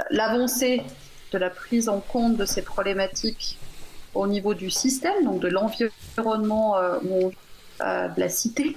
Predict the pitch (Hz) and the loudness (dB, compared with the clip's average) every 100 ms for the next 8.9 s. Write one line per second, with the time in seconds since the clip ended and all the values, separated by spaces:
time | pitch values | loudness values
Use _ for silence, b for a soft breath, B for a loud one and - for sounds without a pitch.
0 | - 214 - 208 240 269 302 - - 196 | -2 -4 -2 -2 0 0 0 -4 -2 0
1 | 180 185 185 - - - 196 196 202 202 | 0 -2 -2 -4 -6 -4 -4 -4 -4 -4
2 | 208 - - - 233 262 262 - - - | -4 -6 -10 -4 0 0 -2 -12 -20 -20
3 | - - - 185 180 175 180 180 202 196 | -20 -10 -2 0 0 -2 -2 -2 0 0
4 | 175 175 - - 190 - 175 - 196 180 | 0 0 -4 -4 -2 -2 -6 -4 -2 2
5 | 175 170 160 - - - - - - - | 2 2 0 0 -2 -4 -10 -14 -16 -6
6 | - 196 - 294 294 - - - - - | -4 -2 -2 -2 -2 -4 -6 -4 -4 -6
7 | - 170 175 170 175 - 208 214 202 196 | -2 2 2 2 0 0 -2 0 -2 -2
8 | - 202 180 180 - 185 190 - - | 0 2 2 0 -2 -4 -4 -6 -6